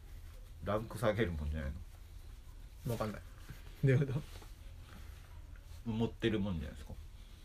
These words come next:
Speaker 2: わかんない。
Speaker 1: 安心して何も
Speaker 2: うん。
Speaker 1: 考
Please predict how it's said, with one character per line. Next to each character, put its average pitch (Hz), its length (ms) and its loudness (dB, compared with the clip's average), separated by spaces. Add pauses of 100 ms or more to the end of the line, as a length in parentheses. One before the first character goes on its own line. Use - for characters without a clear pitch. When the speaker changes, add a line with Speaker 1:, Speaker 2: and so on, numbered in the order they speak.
(1200)
Speaker 2:
わ 131 80 0
か 117 60 2
ん 113 60 0
な - 60 -4
い。 - 20 -8 (1600)
Speaker 1:
安 90 200 2
心 90 240 0
し 82 140 -4
て 110 220 8
何 92 220 2
も 92 300 2 (520)
Speaker 2:
う - 20 0
ん。 117 160 2 (2000)
Speaker 1:
考 95 120 0